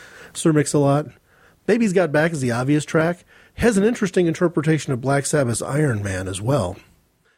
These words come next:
Third Bass, Pop Goes the Weasel. I never know whether to describe that as a guilty pleasure or not.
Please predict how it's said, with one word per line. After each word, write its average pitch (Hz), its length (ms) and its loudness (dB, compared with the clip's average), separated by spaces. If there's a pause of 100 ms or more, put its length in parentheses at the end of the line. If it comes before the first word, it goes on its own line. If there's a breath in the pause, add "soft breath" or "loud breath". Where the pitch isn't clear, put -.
(200)
Third 147 280 2
Bass, 92 520 -4 (120)
Pop 127 280 0
Goes 101 220 -6
the 101 80 -4
Weasel. 95 440 -6 (560 loud breath)
I 156 80 0
never 247 180 0
know 190 140 2
whether 180 180 2
to 160 60 -4
describe 147 420 -2
that 143 140 -2
as 123 100 -4
a 113 60 -6
guilty 127 340 -4
pleasure 113 480 -4
or 101 60 -6
not. 107 520 -10